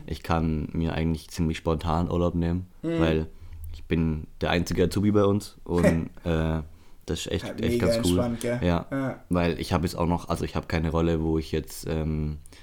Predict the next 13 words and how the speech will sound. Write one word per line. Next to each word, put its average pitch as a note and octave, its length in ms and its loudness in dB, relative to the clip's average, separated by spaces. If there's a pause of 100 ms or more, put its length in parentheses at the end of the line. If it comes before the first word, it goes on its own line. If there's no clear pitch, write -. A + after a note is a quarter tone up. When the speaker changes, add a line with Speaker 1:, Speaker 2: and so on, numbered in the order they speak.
(260)
Speaker 1:
keine D2+ 180 -8
Ahnung, D2+ 320 -4 (180)
in D#2 200 -4
dicken D#2+ 260 -2
Projekten D#2+ 420 -2
bin, D#2 160 0
wo D#2+ 60 0
ich E2 100 -4
unbedingt E2 340 0
gebraucht E2+ 420 0
werd. F2 280 0
Speaker 2:
Mhm. D#3 180 -4
Speaker 1:
Ähm, D#2 500 -2